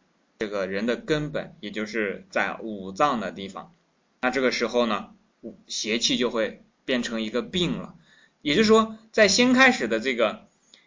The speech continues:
这个从外界天地之间的这个自然环境产生了这种邪，邪风啊，就是这个八风发邪之后呢，在外界，然后先要进入人体的时候，一定是经由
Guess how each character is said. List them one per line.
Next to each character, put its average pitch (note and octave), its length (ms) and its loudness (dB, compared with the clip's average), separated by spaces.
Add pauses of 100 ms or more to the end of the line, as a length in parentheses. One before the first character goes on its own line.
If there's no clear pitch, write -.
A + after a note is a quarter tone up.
(140)
这 C#3+ 80 2
个 G#2+ 460 2 (560)
从 D#3 200 0
外 F#3+ 280 10
界 B2 460 -2 (500)
天 A3+ 280 6
地 G3+ 160 4
之 C#3+ 140 -4
间 C#3 220 2
的 A#2+ 80 2
这 C3 120 -2
个 B2 120 2
自 G3 260 0
然 D3+ 180 6
环 A2+ 300 0
境 C#3 300 -6 (240)
产 G#2+ 280 -2
生 E3 200 2
了 C#3+ 80 2
这 C#3 120 2
种 A2+ 280 -2 (560)
邪， A2 640 0 (520)
邪 C3+ 300 2
风 D#3 260 2
啊， - 300 0
就 C#3 100 -2
是 C3+ 80 0
这 C#3 120 0
个 C3 100 4
八 D#3 320 8
风 D#3 240 -4
发 D#3 220 2
邪 B2 240 0
之 C#3+ 100 -2
后 D3+ 180 2
呢， A#2+ 140 0
在 C#3+ 200 4
外 D#3+ 280 4
界， A2+ 300 -6 (260)
然 C3+ 100 -2
后 E3+ 80 4
先 A3+ 280 4
要 G3+ 140 6
进 G3 220 0
入 F3 120 4
人 C3+ 180 2
体 B2+ 140 -4
的 A2 80 0
时 A2 100 -4
候， A#2 60 0
一 C3 120 -6
定 E3 240 -6
是 D#3+ 140 -6
经 E3 300 -6
由 C#3+ 180 0